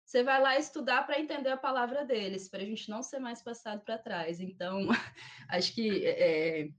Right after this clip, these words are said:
é uma, uma perspectiva muito engraçada, assim, da, da desvantagem, talvez, de quem não se propõe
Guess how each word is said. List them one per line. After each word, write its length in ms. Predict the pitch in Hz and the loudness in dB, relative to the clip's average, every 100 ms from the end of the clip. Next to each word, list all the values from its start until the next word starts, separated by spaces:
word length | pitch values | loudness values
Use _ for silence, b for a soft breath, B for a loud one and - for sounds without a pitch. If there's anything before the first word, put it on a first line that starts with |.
| _ | _
é 100 | 170 | -2
uma, 400 | 185 190 180 180 | 2 4 4 2
uma 200 | 170 180 | 0 0
perspectiva 580 | 214 196 208 202 220 214 | 0 0 0 2 2 4
muito 280 | 208 208 240 | 4 4 2
engraçada, 720 | 233 240 285 - 226 190 185 | 2 2 2 0 2 2 2
assim, 300 | 180 180 170 | 0 -2 -2
da, 200 | 170 165 | 0 0
da 180 | 165 180 | 0 0
desvantagem, 1080 | 190 233 302 254 269 294 233 190 220 202 196 | 2 2 2 2 2 2 2 2 2 2 -2
talvez, 760 | 185 180 160 160 170 - - _ _ - | -2 -2 -2 -2 -4 -10 -18 _ _ -4
de 140 | 208 | -2
quem 260 | 208 226 233 | 2 2 4
não 400 | 233 254 277 269 | 4 4 2 0
se 160 | 262 | -4
propõe 760 | - 262 285 - 226 269 220 | 2 2 2 0 -2 -2 -4